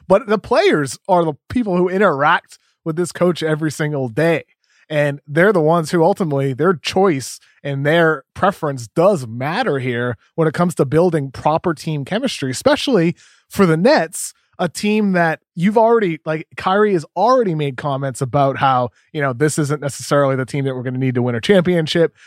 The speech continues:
There could be more changes to come. Getting that right chemistry mix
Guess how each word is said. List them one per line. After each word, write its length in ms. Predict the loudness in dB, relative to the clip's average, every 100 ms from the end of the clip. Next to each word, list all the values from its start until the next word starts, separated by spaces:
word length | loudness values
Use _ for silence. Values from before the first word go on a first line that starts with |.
| 0
There 140 | 2 2
could 200 | 2 2
be 140 | 0
more 240 | 2 2
changes 420 | 0 -2 -2 -4 -6
to 120 | -10
come. 320 | -2 -2 0
Getting 300 | 0 2 2
that 180 | 0 0
right 260 | 0 0 -2
chemistry 500 | -4 -4 -4 -4 -4
mix 380 | -4 -6 -12